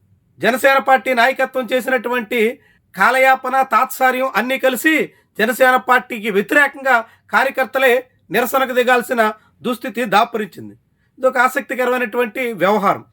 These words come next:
సహజంగా మనం స్థానిక ఎన్నికల్లో లేదంటే సాధారణ ఎన్నికల్లో ఓట్ల కోసం డబ్బులు పంచడం చూస్తాం. కానీ జనసేన పార్టీలో మండల పార్టీ ప్రెసిడెంట్ పదవి కోసం కూడా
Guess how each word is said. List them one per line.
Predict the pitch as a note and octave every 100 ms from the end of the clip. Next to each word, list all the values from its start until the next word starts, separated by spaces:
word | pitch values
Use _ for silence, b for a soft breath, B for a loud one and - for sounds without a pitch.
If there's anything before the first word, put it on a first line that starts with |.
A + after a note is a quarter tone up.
| _ _ _ -
సహజంగా | A#3+ C4 C4
మనం | B3 B3+ A#3 C4 b _
స్థానిక | - G3+ B3 A3+
ఎన్నికల్లో | B3 B3 A3+ B3 B3+
లేదంటే | B3+ A#3+ B3 B3
సాధారణ | - G#3 A#3+ B3+ A#3+
ఎన్నికల్లో | A#3+ A#3 B3 B3 A3+ b -
ఓట్ల | E3 B3+ - C4
కోసం | B3+ B3+ C4 A3+
డబ్బులు | G3 G#3 C4
పంచడం | B3+ A#3 B3 A3+
చూస్తాం. | G#3+ - D3 G#2+ _ _ _ _ _ -
కానీ | D4
జనసేన | G3+ A3+ C#4 D4+ C#4+
పార్టీలో | - C#4 C#4 C#4+ C#4+
మండల | A#3+ G3 B3 C#4
పార్టీ | C4+ C#4 C4+ C#4
ప్రెసిడెంట్ | A3+ B3+ C#4+ C4+ A#3+
పదవి | C4+ C4
కోసం | C4 B3+ C4
కూడా | B3+ C#4 B3+